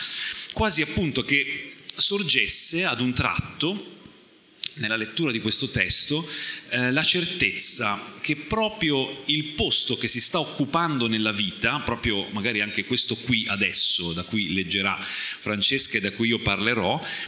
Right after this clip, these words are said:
sia frutto di una violenza terribile, rimasta muta, atterrita altrove,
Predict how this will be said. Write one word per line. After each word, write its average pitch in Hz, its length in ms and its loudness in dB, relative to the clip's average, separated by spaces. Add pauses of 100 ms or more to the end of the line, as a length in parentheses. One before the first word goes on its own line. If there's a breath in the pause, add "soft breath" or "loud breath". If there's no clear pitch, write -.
(120)
sia - 260 4
frutto 202 460 -2
di 156 100 -2
una 131 220 2
violenza 123 640 2
terribile, 90 880 -2 (480)
rimasta 143 560 2
muta, 143 440 0
atterrita 143 540 0
altrove, 90 760 -2